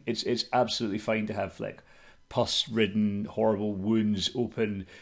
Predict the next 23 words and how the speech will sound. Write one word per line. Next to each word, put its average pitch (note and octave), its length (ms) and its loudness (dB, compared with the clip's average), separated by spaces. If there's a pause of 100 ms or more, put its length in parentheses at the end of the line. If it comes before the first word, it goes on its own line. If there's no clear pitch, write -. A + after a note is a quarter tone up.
(120)
people A2+ 460 -2
being A2 260 -2
beaten A#2 220 -2
to A2 60 -10
death A2+ 320 -2
with A#2+ 160 -6
their G#2+ 100 -2
buddies' G2+ 340 -4
heads, G#2+ 340 -4
but G2+ 280 -2
it's G#2+ 140 -8
just - 180 -8
not G#2+ 220 -2
cool A2 200 -2
to F#2+ 100 -12
have G2+ 180 0
anything G2 400 -4
that - 120 -12
could G#2+ 140 -6
be G2+ 100 -6
construed G#2+ 600 -2 (380)
as G2 200 -4
a, G2 260 0